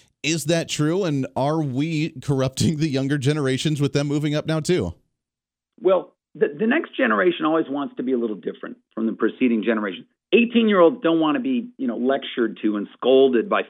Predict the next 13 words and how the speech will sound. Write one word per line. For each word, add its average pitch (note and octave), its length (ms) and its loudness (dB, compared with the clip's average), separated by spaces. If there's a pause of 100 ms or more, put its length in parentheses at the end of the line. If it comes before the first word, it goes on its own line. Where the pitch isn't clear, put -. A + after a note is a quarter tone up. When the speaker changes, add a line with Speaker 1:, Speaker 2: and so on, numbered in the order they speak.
(100)
Speaker 2:
thirty-year-olds. G#2+ 1400 -2 (320)
Speaker 1:
<laughs> - 240 -18
Speaker 2:
But F#3+ 280 4
he-, - 320 -16
here A#3 200 0
is, G3+ 120 -2 (120)
here's F#3 200 2
what D#3+ 100 0
I C3 80 2
worry B2+ 260 0
about. F#2 260 -10 (720)
Uh, C#3+ 360 2 (480)
the C3+ 500 -2